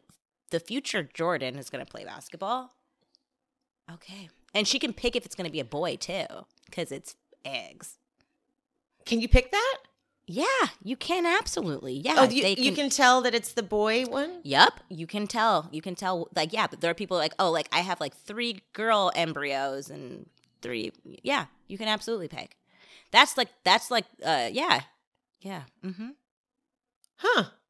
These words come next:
Speaker 1: Yes, science.
Speaker 2: Okay. Um, the neck, by the way, the necklace with the logo on it is hideous. <laughs> It looks so stupid. It looks like a vagina.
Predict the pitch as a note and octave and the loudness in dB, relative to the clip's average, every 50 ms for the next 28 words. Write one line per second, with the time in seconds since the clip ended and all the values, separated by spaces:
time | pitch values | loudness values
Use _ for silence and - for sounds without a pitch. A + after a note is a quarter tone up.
0 | _ _ _ _ _ _ - D3+ C#3 C#3 F3 C4 G#4 B4+ A#4+ - - - - - | _ _ _ _ _ _ -16 -10 -8 -6 -4 -4 -4 -6 -8 -8 -10 -12 -14 -16
1 | - _ _ _ F3 D#3+ - - - G#3 B3 D4+ F4+ E4+ D#4 - - - - - | -18 _ _ _ -20 -16 -10 0 2 2 2 2 0 -4 -6 -10 -12 -18 -20 -20
2 | - _ _ _ _ _ _ _ _ _ _ _ _ - A3+ B3+ D4 - - G3 | -20 _ _ _ _ _ _ _ _ _ _ _ _ -12 -10 -10 -10 -12 -12 -10
3 | A3 C4+ D4 E3+ G#2+ - - - _ _ _ _ _ _ _ - - - - - | -8 -8 -6 -8 -8 -10 -14 -20 _ _ _ _ _ _ _ -20 -20 -20 -20 -20
4 | - - - _ _ _ _ _ _ _ - A3+ A#3 A3+ A3+ A#3 A3+ A3 A3 A3 | -20 -20 -20 _ _ _ _ _ _ _ -2 2 4 4 6 4 4 2 -2 -4
5 | G#3+ G#3+ G#3 - - _ _ _ _ _ _ _ _ _ _ _ _ _ _ _ | -6 -8 -10 -12 -14 _ _ _ _ _ _ _ _ _ _ _ _ _ _ _
6 | _ _ _ G3 C4+ C#4+ C4 D4+ F4+ G4 - C4 A#3 C#4+ D#4 D4+ C#4 B3 A3 G#3 | _ _ _ 6 6 8 8 6 4 2 2 2 4 4 6 6 6 4 4 4
7 | G#3 G3+ A#3 D4 D4+ - - D4 - - C4 B3+ - G#3+ F3 D#3+ F#3+ G#3 G#3+ G3 | 2 2 0 0 0 -2 -4 -6 -4 -4 -6 -4 -4 -6 -2 0 0 0 2 4
8 | F#3+ E3 B2+ B2 D#3+ G3 A#3+ C4+ C4+ - _ _ _ _ _ - - - - C4 | 2 2 2 2 -2 0 0 0 -2 -4 _ _ _ _ _ -4 -4 0 0 0
9 | B3 F#3+ B2 G#2+ F#2 - - - - - - _ _ - - D5 D5+ - A#4 F4 | 0 0 -2 -4 -8 -10 -10 -10 -10 -12 -14 _ _ 0 0 0 6 8 8 8
10 | - - - - - - - - - - - _ - - C4+ - - _ _ _ | 8 4 2 6 8 8 8 6 4 -8 -8 _ 0 0 0 0 0 _ _ _
11 | A#3+ C4+ C4 D#4 E4 E4 - - - D#4 D4+ D4 C#4+ - - - - - C#4+ G4+ | 8 8 8 8 4 2 0 4 6 8 8 8 6 2 -2 -4 -2 2 2 2
12 | C#5 - A#3 F#3 F#3 F3+ A#3 B3 - - E4+ E4 E4 - B3+ G#3+ F#3 E3 D3+ - | 4 6 4 4 6 4 2 -2 -2 0 0 0 4 4 4 4 4 0 -8 -14
13 | _ _ _ - E3+ E3+ F#3+ D#3+ C3 C3 D#3 F#3+ B3+ E4+ C#4 D#3 F#2 C#2 - D3 | _ _ _ -12 -8 -6 -6 -4 -2 -2 0 0 0 0 -2 -2 -2 -4 -10 -14
14 | D#3 | -16